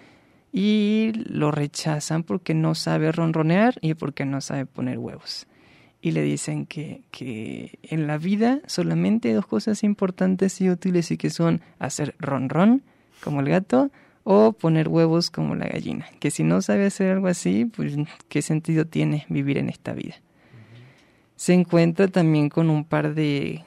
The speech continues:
Speaker 1: de pájaros jóvenes que le dicen, "Vente tu fealdad, no nos importa a nosotros, te vas a ir a vivir con nosotros y serás salvaje como nosotros", pero les disparan los cazadores.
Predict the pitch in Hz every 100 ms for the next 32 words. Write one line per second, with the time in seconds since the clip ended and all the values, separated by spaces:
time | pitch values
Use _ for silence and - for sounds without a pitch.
0 | - 170 151 - 143 - 151 147 - -
1 | 151 156 160 151 151 - - - 160 156
2 | 156 202 247 247 - 175 - 175 170 196
3 | 208 202 - _ 180 190 202 175 160 147
4 | 160 156 156 - - - 147 - 156 165
5 | - 180 165 160 165 160 151 - 170 175
6 | 170 165 160 147 - - - 147 165 -
7 | - 156 147 143 - 151 151 160 160 160
8 | - - - - - _ _ 190 175 147
9 | 139 - - - - - - - - -
10 | - - -